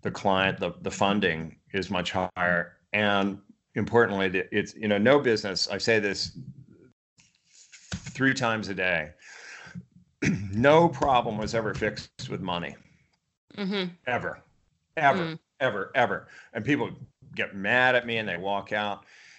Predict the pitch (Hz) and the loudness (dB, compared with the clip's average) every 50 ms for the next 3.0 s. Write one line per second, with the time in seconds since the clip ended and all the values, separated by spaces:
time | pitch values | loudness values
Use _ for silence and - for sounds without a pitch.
0 | _ _ _ _ - 123 120 120 113 127 131 135 143 151 156 156 143 143 127 - | _ _ _ _ -6 -2 -2 -2 -2 0 2 2 4 4 4 2 0 -2 -4 -2
1 | - 135 123 131 139 143 135 127 131 117 107 101 98 - _ - _ _ _ 107 | -2 -2 0 2 2 2 2 0 -4 -4 -6 -8 -10 -14 _ -20 _ _ _ -8
2 | 107 104 - 120 117 113 113 110 113 107 101 90 87 80 78 _ _ 69 58 - | -6 -6 -4 -2 -2 -2 -2 -2 -4 -6 -4 -6 -6 -8 -10 _ _ -14 -14 -14